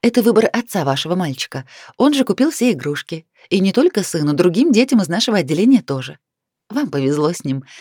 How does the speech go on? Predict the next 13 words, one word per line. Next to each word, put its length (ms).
Не 160
каждый 320
родитель 400
отличается 520
такой 240
щедростью". 640
"Отец 640
Арслан 540
Булатов?" 560
"Да, 440
он", 360
подтверждает 640
собеседница, 680